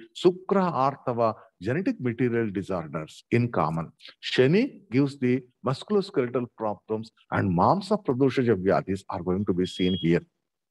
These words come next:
When you see Vata vyadhis very specifically, Ravi, Kuja, and Shani, these three are going to be brought forward here. Now,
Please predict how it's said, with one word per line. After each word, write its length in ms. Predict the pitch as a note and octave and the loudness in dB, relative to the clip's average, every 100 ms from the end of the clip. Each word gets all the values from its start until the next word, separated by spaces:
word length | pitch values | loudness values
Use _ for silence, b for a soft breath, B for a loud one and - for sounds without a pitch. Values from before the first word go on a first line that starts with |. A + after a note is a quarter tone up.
| _ _ - B B B | _ _ -20 B B B
When 140 | A#2 | 4
you 140 | B2 B2 | 4 2
see 400 | - F#3 A#2 - - _ b b C3+ B2+ b - | 4 4 2 -4 -18 _ b b -20 -20 b -4
Vata 360 | D#3 E3+ - A3 | 2 2 2 0
vyadhis 520 | F3 E3 D#3 E3+ E3+ | 2 2 2 0 0
very 260 | C3 F#3+ G3 | 0 0 0
specifically, 960 | - C#3+ - C#3+ C#3 C#3 B2+ B2 F#2 - _ F2+ | 0 -2 0 -2 2 0 2 0 -2 -10 _ -6
Ravi, 520 | G2+ C3 C#3+ G3 A3 _ _ _ - | -2 -2 0 -2 -4 _ _ _ -4
Kuja, 440 | C3 A#2+ D#3 F3+ - - _ - | -4 0 -2 -4 -14 -20 _ -14
and 120 | B2+ | -12
Shani, 440 | - - C3+ G#2+ E2+ _ _ F#2+ | -12 -6 -4 -4 -10 _ _ -4
these 280 | D3+ D#3 D#3 - | -2 -2 -4 -2
three 240 | G#3+ - - | 0 -2 -4
are 180 | A#2 A2+ | -4 -2
going 300 | A#2 B2 A#2+ | 0 0 0
to 80 | |
be 120 | A2+ A#2 | 2 0
brought 400 | D#2+ G2+ G2+ - | 0 -4 -4 -8
forward 500 | - F2 F2 F2+ F2 | -4 -4 -2 -6 -6
here. 240 | F#2+ F#2 - _ _ _ B B B B - | -4 -4 -4 _ _ _ B B B B 2
Now, 320 | C3 E2 | 2 2